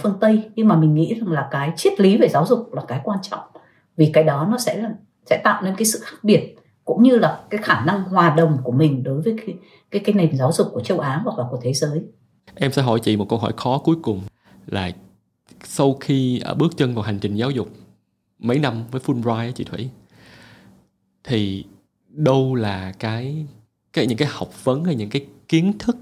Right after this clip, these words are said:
Speaker 2: hay là những cái gì mới mà chị Thủy nghĩ rằng bản thân là một người chủ tịch của Đại học Fulbright, chủ tịch của một ngôi trường đại học, có lẽ là đang được nói nhiều đến về giáo dục khai phóng tại Việt Nam, à, để mà mình có thể hoàn thiện bản thân mình hơn,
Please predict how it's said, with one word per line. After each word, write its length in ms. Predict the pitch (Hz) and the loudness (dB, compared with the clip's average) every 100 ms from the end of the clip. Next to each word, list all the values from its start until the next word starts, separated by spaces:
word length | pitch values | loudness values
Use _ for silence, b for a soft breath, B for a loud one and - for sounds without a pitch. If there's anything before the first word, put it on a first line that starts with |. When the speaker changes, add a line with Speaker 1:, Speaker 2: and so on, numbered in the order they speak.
| - | -10
Speaker 2:
hay 320 | - 135 123 | -6 -2 -2
là 260 | 107 92 | -2 -2
những 280 | 90 90 113 | -4 -6 -6
cái 160 | 131 156 | -4 -4
gì 220 | 131 104 | -2 -4
mới 480 | 98 107 127 156 214 | -4 0 0 2 2
mà 120 | 160 | 0
chị 160 | - 98 | -2 -4
Thủy 280 | - - | -4 -4
nghĩ 280 | 143 131 143 | 0 0 2
rằng 220 | 175 127 107 B B B B B - 151 - | 2 0 -4 B B B B B -6 -6 -4
bản 220 | - 90 156 | -4 -2 0
thân 140 | 160 | 2
là 60 | 113 | 0
một 60 | 98 | -2
người 120 | 107 | -4
chủ 160 | 110 135 | -4 -2
tịch 120 | 143 - - | -2 -4 -8
của 60 | |
Đại 100 | 117 | -6
học 140 | 110 123 | -6 -4
Fulbright, 380 | 117 120 113 110 | -6 -4 -6 -6
chủ 180 | 113 131 117 | -4 -4 0
tịch 140 | 120 - | -2 -2
của 100 | - | -6
một 200 | 120 - | -4 -4
ngôi 140 | 123 113 | -2 -2
trường 280 | 117 104 | 0 0
đại 160 | 95 73 | 0 -2
học, 340 | 107 104 - _ - | -2 -4 -6 _ 0
có 100 | 170 | 2
lẽ 140 | 98 | 2
là 100 | 123 | 0
đang 240 | 107 123 | -2 -2
được 140 | 120 113 | -2 -2
nói 140 | 139 | 0
nhiều 220 | 156 123 | 2 2
đến 220 | 110 120 175 | 2 2 0
về 60 | |
giáo 100 | 131 | -2
dục 120 | 139 - | -4 -4
khai 120 | 117 | -6
phóng 160 | 127 143 | -6 -8
tại 100 | 110 | -8
Việt 200 | 104 - | -8 -8
Nam, 240 | 113 113 113 _ B B B B B - | -8 -8 -14 _ B B B B B -14
à, 280 | 107 104 101 | -8 -8 -4
để 260 | 117 80 143 | -2 -2 -2
mà 280 | 127 92 | -2 -4
mình 180 | 101 98 | -4 -6
có 120 | 95 | -6
thể 140 | - 107 | -4 -4
hoàn 280 | 110 104 92 | -4 -4 -4
thiện 200 | 98 92 | -6 -6
bản 120 | 90 | -6
thân 220 | 139 120 | -6 -6
mình 120 | 110 | -6
hơn, 280 | 101 117 117 | -6 -8 -8